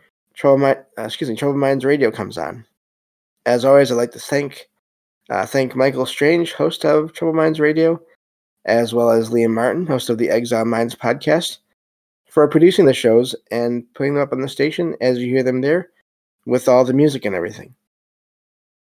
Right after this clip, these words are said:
And if you'd like to help the show, there are some different ways to do that. You can always share the show with others, and, uh, like,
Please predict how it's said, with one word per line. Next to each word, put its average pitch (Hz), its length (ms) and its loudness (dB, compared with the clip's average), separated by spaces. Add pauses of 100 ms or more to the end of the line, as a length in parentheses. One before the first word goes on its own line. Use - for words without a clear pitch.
(120)
And 110 320 -4
if 117 140 -2
you'd 123 60 -4
like 123 100 -4
to - 80 -12
help 123 160 -6
the - 80 -14
show, 175 380 0 (600)
there 123 180 6
are 123 60 4
some 131 180 2
different 131 260 2
ways 123 200 0
to - 100 -8
do 120 80 -2
that. 151 240 0
You - 80 -14
can 123 140 -6
always 117 200 0
share 131 260 2
the 123 80 -2
show 120 220 2
with 117 140 0
others, 185 420 -4 (800)
and, 113 460 0
uh, 107 200 0
like, 120 600 0